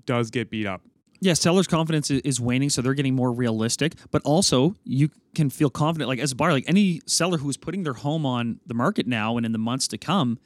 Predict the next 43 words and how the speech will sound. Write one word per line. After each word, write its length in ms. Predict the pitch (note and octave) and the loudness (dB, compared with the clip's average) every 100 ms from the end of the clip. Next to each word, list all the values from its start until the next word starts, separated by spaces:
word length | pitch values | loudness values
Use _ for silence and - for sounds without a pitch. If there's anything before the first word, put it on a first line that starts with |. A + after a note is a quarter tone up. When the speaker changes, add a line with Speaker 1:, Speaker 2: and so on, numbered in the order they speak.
| _ _ _ - | _ _ _ -2
Speaker 2:
is 120 | D#3 | 2
gonna 140 | G#3 | 4
be 80 | A3 | 4
a 60 | A3 | 4
legitimate 440 | F#3+ C3 D3 F3+ | 2 2 0 0
seller, 420 | - D3+ E3 - - _ _ _ _ | 0 0 -2 -4 -12 _ _ _ _
right? 160 | - C#3+ | -2 0
If 100 | C#3+ | 0
they 140 | E3+ | 2
were 120 | G3+ E3+ | 2 0
just 440 | A#2+ A#2+ D#3+ - | -4 -2 -2 0
about, 180 | D3+ C3 | -2 0
like, 140 | B2+ | 2
"Oh, 40 | A3 | 2
I'll 200 | G#3+ F3 | 4 2
sell 220 | - D3+ | 2 2
if 80 | C#3 | 2
I 40 | |
get 140 | C3 A2+ | 0 0
my 100 | A2+ | 2
number," 420 | A#2+ F#3 B2 C#3+ _ _ | 2 2 2 -2 _ _
they 120 | - F#3 | -4 0
wouldn't 200 | G#3+ G#3+ | 2 0
even 160 | F#3 | 0
be 100 | D#3 | -2
bothering 480 | B2+ B2 D3 C#3+ C3+ | -2 -2 0 -2 -4
to 80 | - | -2
put 220 | - - | 0 2
it 80 | C3 | 2
on 200 | B2+ F3 | 0 0
right 160 | A#2 | -2
now. 220 | G#2+ F#2+ - - - | -6 -8 -12 -18 -12
So 120 | - | -6
the 80 | C3 | -2
sellers 460 | - D3+ F#3 F3 | 0 2 0 -2
who 80 | D#3+ | -2
are 80 | B2+ | -2
listing 440 | A#2 C3 - E3 | -2 -2 -2 -2
their 100 | D3 | -2
homes 420 | B2 B2 C3 E3+ - | 0 0 0 -2 -4
in 140 | B2 | -2
this 180 | B2+ - | -2 0
market 320 | A#2+ C3 G#3 | -2 -2 -2